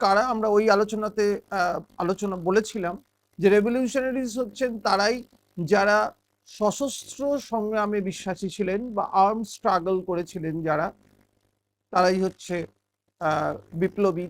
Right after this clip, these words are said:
তাদের কি বলা হয়। সেই থটটাকে নিয়ে এসেছিলেন ইন্ডিয়াতে বিপিন চন্দ্র পাল। সেই থটটাকে বাস্তবে রূপায়িত করলেন যিনি, যাকে বলা হয় father of revolutionary activities, তিনি হলেন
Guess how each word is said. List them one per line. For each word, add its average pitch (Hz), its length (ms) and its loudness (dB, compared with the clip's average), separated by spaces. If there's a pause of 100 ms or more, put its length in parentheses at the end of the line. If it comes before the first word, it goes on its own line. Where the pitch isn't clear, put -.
তাদের 165 280 -2
কি 180 120 -6
বলা 156 260 -2
হয়। 185 240 -8 (460)
সেই 226 160 2 (160)
থটটাকে 254 560 2
নিয়ে 269 160 0
এসেছিলেন 262 320 -2
ইন্ডিয়াতে 226 580 -2
বিপিন 208 380 -4
চন্দ্র 180 440 -4
পাল। 165 220 -4 (920)
সেই 214 420 0
থটটাকে 202 600 -2
বাস্তবে 208 560 0
রূপায়িত 196 460 0
করলেন 202 540 0
যিনি, 160 340 -4 (560)
যাকে 185 260 2 (100)
বলা 185 180 0
হয় 220 140 0 (100)
father 185 340 2
of 202 60 -2 (140)
revolutionary 208 720 -2 (120)
activities, 196 540 -2 (1080)
তিনি 196 220 2
হলেন 185 280 0